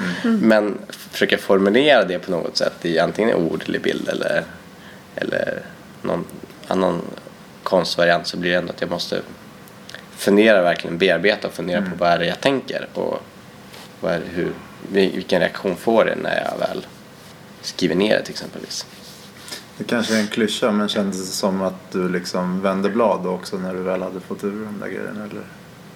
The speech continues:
Speaker 2: Nej, nej, det tycker jag verkligen inte.
Speaker 3: Mm.
Speaker 2: Mer, eh, i så fall vände blad och fortsatte skriva
Speaker 3: Ja.
Speaker 2: mer. Nej, jag känner aldrig att jag har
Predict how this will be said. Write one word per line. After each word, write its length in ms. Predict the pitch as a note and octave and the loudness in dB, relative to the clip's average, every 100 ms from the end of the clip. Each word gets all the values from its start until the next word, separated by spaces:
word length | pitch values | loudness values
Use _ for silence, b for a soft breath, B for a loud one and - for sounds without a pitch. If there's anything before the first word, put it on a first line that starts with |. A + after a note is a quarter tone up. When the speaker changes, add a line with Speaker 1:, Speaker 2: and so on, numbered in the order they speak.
| - - - - C#3 | -20 -20 -20 -4 0
Speaker 2:
Nej, 420 | B2+ A#2 D3 B2 | 4 6 6 6
nej, 340 | G2+ A#2+ D3+ D#3+ | 6 6 6 4
det 80 | D#3+ | 0
tycker 220 | D#3+ - | -4 0
jag 60 | E2 | 0
verkligen 220 | - A#2+ | -2 -6
inte. 200 | E2 - - - | -6 -8 -8 -8
Speaker 3:
Mm. 180 | G2 G#2+ | -6 -2
Speaker 2:
Mer, 320 | A#2 A#2 A2+ A2 G#2 | 4 6 8 8 6
eh, 60 | G2 F#2+ - B B B | 2 -6 -18 B B B
i 200 | B B | B B
så 120 | - | 0
fall 180 | C3 C3 | 4 6
vände 280 | A#2+ C3 A2+ | 6 4 0
blad 220 | G#2 G#2 | 2 4
och 60 | - | 4
fortsatte 520 | - D3 - - A#2 | 4 4 4 2 -4
skriva 400 | - B2 A#2+ A2+ A2+ G#2 | 2 6 8 8 4 2
Speaker 3:
Ja. 220 | - B B B B B | -6 B B B B B
Speaker 2:
mer. 320 | G#2 F2+ F2+ F#2 A#2 | 0 2 2 0 4
Nej, 300 | A2+ A#2+ B2 | 6 8 8
jag 140 | A#2+ A2+ | 6 2
känner 280 | A#2+ B2+ A#2 | 0 4 6
aldrig 300 | G#2+ F2+ B2+ | 6 6 2
att 140 | D3+ | 4
jag 80 | A2+ | 2
har 420 | F2+ F2+ F2+ E2+ | 4 6 6 2